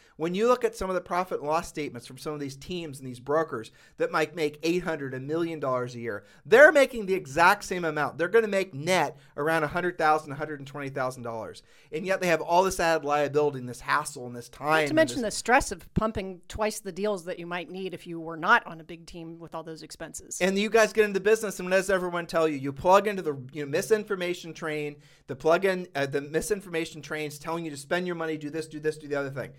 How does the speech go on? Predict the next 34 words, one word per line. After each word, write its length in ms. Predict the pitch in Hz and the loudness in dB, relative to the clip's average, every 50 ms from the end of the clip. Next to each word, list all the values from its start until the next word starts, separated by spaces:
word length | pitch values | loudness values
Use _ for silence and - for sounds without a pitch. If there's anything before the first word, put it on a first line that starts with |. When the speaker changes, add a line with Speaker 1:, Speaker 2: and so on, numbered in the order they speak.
| - - _ _ | -20 -20 _ _
Speaker 1:
What 220 | - 147 180 185 185 | 0 2 2 4 6
we 140 | 202 262 277 | 8 8 10
want 240 | 269 254 247 254 254 | 8 8 6 4 0
you 60 | 208 | -4
to 80 | 185 180 | -4 -2
be 240 | 170 175 165 170 - - | -2 -2 -6 -6 -4 0
is 200 | 156 147 147 - - | 0 0 0 0 2
independent. 680 | 233 226 220 202 220 220 - 196 170 160 135 107 - - - - _ _ _ _ _ _ _ | 2 2 4 4 0 0 0 -8 -8 -8 -8 -12 -16 -18 -20 -20 _ _ _ _ _ _ _
What 220 | - 160 185 185 - | 0 0 0 0 0
we 200 | 170 202 233 247 | 0 0 0 2
want 240 | 247 247 233 233 - | 2 0 0 -2 -2
you 80 | 220 | -6
to 60 | 202 | -6
do 160 | 185 185 190 170 | -4 -2 -2 -2
is 120 | 151 131 | -2 -4
learn 280 | 143 156 180 196 202 196 | 0 2 2 2 2 0
how 120 | 190 175 | -4 -2
to 80 | 170 147 | -2 0
build 240 | 135 156 170 165 | 2 2 2 2
a 60 | 165 147 | 0 -2
business 380 | 135 151 151 147 165 147 131 | 0 0 -2 -2 -2 -12 -10
that's 120 | - 123 - | -12 -12 -6
based 300 | - 147 143 151 - - | -6 -4 -4 -4 -4 -6
on 100 | 135 135 | -8 -8
profit. 460 | - - 143 139 135 135 139 98 - | -6 -4 -2 -2 -2 -2 -6 -10 -4
Your 180 | - 170 202 202 - | 2 2 4 6 8
output, 520 | 196 196 - 208 - - 160 135 135 135 - - - - _ - | 8 8 8 6 4 -2 -2 -2 -2 -4 -10 -18 -20 -18 _ -8
the 80 | 151 | -8
product 400 | 143 - 196 180 190 202 202 202 196 | -6 0 2 2 2 2 0 -2 -4
of 100 | 180 170 | -4 -4
your 100 | 160 151 | -4 -2
business 320 | 151 151 147 151 143 139 | -2 -2 -2 -4 -10 -12
is 100 | 143 131 | -12 -14
profit. 540 | - - - 139 143 139 135 - 98 - - | -12 -8 -6 -4 -4 -4 -4 -8 -12 -14 -14